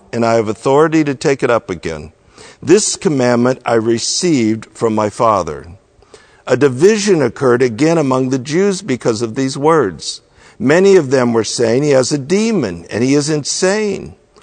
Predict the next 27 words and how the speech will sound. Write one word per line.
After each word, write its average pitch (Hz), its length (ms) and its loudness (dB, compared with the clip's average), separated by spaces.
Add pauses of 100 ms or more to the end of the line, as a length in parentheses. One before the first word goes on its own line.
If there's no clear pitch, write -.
Why 156 220 2
do 202 80 -2
you 226 140 -2
listen 220 380 -6
to 127 120 -6
him?" 80 340 -6 (720)
Others 180 380 4
were 147 160 2
saying, 123 520 0
"These 185 220 0
are 196 120 4
not 123 320 0
the 120 100 -2
sayings 123 580 0
of 107 140 -4
one 113 240 0
demon 117 380 -2
possessed. 104 760 -4 (380)
A 120 80 0
demon 170 560 2
cannot 131 520 -2
open 143 380 0
the 123 220 0
eyes 117 500 2
of 107 160 -6
the 110 120 -4
blind, 110 760 -2